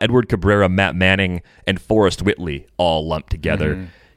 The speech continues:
Speaker 1: Cabrera, I think, has to go behind Whitley for now because he's dealing with a biceps issue, and I think the Marlins are understandably going to be very careful with him.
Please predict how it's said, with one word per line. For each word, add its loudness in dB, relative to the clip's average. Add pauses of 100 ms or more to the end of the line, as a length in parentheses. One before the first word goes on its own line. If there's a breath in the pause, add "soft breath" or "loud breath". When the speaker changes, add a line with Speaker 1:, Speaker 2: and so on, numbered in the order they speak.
Speaker 1:
Cabrera, 4
I 0
think, -4
has -4
to -6
go 2
behind -2
Whitley -2
for -2
now 0
because -2
he's -6
dealing 0
with 2
a -2
biceps -2
issue, -4 (440 soft breath)
and 2
I 2
think -2 (280)
the -4
Marlins 2
are -2
understandably 0
going 2
to 0
be -4
very -2
careful -4
with -14
him. -12